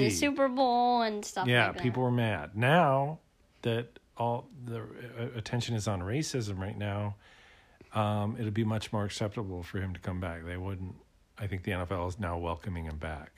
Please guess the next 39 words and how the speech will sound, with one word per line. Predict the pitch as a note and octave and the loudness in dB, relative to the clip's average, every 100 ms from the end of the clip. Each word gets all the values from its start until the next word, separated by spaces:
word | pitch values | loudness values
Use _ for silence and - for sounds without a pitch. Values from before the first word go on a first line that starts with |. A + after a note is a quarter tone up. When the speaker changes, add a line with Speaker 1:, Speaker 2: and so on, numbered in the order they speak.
| - | -18
Speaker 2:
So | - - | 4 6
who | D4+ | 8
do | D#4 | 10
you | D#4 D4+ | 12 12
think | C4+ C#4+ C4+ | 10 6 6
he'd | C4 G#3 | 2 2
fit | - C#4+ C4 | 0 4 4
well | G3+ A3+ C#4+ F#4 C#4 | 6 8 10 10 6
with? | - - - - | 2 -6 -12 -10
The | - G#3 G3 F#3+ - - B3+ - - _ _ _ _ - | -4 -2 -2 -6 -12 -16 -16 -16 -20 _ _ _ _ -4
Speaker 1:
I | - | -2
think | D#3 E4+ | 0 2
he | D#4+ | 4
would | C4 D#4 E4+ | 6 4 2
fit | D#3 G#2 | -4 -2
well | F2+ | -6
with | F2 | -8
the | - | -8
Seahawks. | G2 - F#2 F2 E2 - | -6 -4 -4 -4 -6 -6
I | |
think | G#2+ B2+ | -4 -6
the | - | -6
city | A2 - C3 C#3 | -2 2 2 2
would, | C3+ B2+ A#2 A#2 | 2 2 0 0
uh, | A#2+ A#2 A2+ A2+ - - - - - | 2 2 -2 -4 -10 -20 -20 -12 -4
would | B2 | -2
welcome | G#2 A2+ A#2 C#3+ | 2 0 0 0
him | A2+ G2+ | 0 0
back. | G#2 A2+ A#2+ B2 - - - _ _ _ | 0 0 -2 -4 -8 -18 -20 _ _ _
Um, | G2+ G2 G2 F#2 F#2 F2+ F2 F#2+ - _ _ _ | -4 -2 0 -2 -4 -4 -8 -10 -14 _ _ _
you | - | -4
know, | G2+ F#2+ | -2 -2
he's | F#2 | -2
not | G#2+ A2 | 0 -2
a | |
threat | G2+ A#2 G#2 G#2+ - | -2 -2 0 -2 -4
to | - G2+ | -6 -4
Russell | F#2+ G2 G2 G#2 | -2 -4 -4 -4
Wilson. | G2 G#2 G#2 - A2 G#2+ A2 | -2 -2 -2 -2 -2 -2 -4